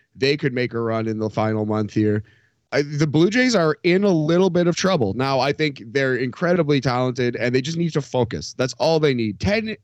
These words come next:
ten straight games with an error, all they need is to just wake up and focus.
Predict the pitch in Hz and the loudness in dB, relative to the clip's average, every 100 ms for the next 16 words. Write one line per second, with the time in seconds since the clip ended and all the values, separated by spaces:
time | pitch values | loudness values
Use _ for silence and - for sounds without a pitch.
0 | 156 202 202 214 - 196 165 165 170 165 | -4 0 0 -2 -2 0 2 0 0 0
1 | 139 107 127 160 196 _ _ _ - 175 | 0 0 0 0 -2 _ _ _ 0 2
2 | 208 202 156 165 156 - 127 135 123 127 | 4 2 2 2 0 -2 -2 -2 0 0
3 | 139 135 135 123 113 117 117 113 95 95 | 2 2 0 -2 -4 -2 -2 0 -4 -6